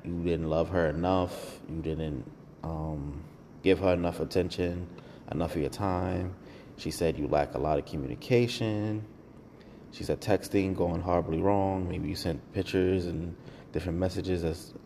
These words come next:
was inappropriate at the time. You know, maybe the texting is just bland. Like, you know, you don't tell her good morning. You don't make her feel special. You just dry one-word responses.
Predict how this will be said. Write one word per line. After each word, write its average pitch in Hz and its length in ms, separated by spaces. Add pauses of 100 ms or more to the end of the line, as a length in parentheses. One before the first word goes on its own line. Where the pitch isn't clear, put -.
(140)
was 82 200
inappropriate 87 580
at - 140
the - 60
time. 104 640 (600)
You 76 80
know, 80 100
maybe 87 460
the 80 100
texting 82 480
is 78 100
just 78 200
bland. 92 720
Like, 64 260
you 71 80
know, 73 140
you 78 80
don't 80 180
tell 85 220
her 87 80
good 82 160
morning. 95 600 (480)
You 73 60
don't 73 420 (540)
make 82 200
her 82 60
feel 71 200
special. 85 680
You 78 100
just 78 220
dry 87 400
one-word 78 420
responses. 82 840